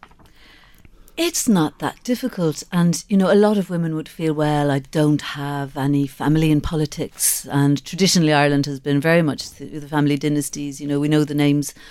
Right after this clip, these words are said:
uh, where you have generations in the same family involved in politics, or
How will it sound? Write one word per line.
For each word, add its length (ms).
uh, 260
where 160
you 60
have 140
generations 600
in 60
the 80
same 240
family 380
involved 360
in 80
politics, 540
or 220